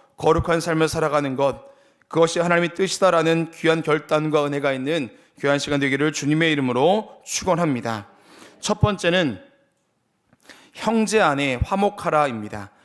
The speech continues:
형제 안에 화목하라. 사람은 결코 홀로 살아갈 수 없는 존재입니다.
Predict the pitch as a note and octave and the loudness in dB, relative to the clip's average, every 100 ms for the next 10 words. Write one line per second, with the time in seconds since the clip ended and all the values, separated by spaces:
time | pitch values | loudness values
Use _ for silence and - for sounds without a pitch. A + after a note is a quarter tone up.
0 | _ _ - F#3+ F#3 E3 F3+ C3 C3 C3+ | _ _ -4 -2 0 0 0 0 -2 -4
1 | G2+ _ _ - - F#3 F3 - A2+ G2 | -8 _ _ -2 -2 -2 -6 -8 -14 -16
2 | - _ _ _ _ _ _ _ _ _ | -18 _ _ _ _ _ _ _ _ _
3 | _ _ _ _ _ _ - _ - - | _ _ _ _ _ _ -20 _ -12 -2
4 | F#3+ F#3 G3 E3 E3 E3 E3+ G3+ G3+ F#3+ | 2 2 2 2 0 2 0 2 4 2
5 | F#3+ F#3+ F3+ F3 - D3+ D#3 E3+ D3 D3 | 0 0 2 0 -2 0 0 0 0 0
6 | D3 D3 A#2+ A2 G2+ F#2+ | 0 0 -2 -6 -10 -12